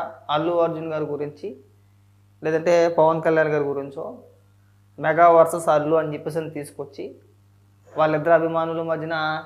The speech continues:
చిచ్చు పెట్టాలి, పవన్ కళ్యాణ్ గారు కావాలని చెప్పేసి అని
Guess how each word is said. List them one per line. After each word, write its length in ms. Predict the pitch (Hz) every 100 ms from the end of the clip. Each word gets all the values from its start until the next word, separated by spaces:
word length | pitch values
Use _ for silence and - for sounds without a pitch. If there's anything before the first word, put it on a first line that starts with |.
| -
చిచ్చు 160 | 151 156
పెట్టాలి, 600 | 156 147 147 143 143 - - _ _ _
పవన్ 260 | 151 156 170
కళ్యాణ్ 300 | 170 165 165
గారు 340 | 160 160 160 156
కావాలని 480 | 147 156 160 160 156
చెప్పేసి 280 | 156 151
అని 380 | 160 160 156 160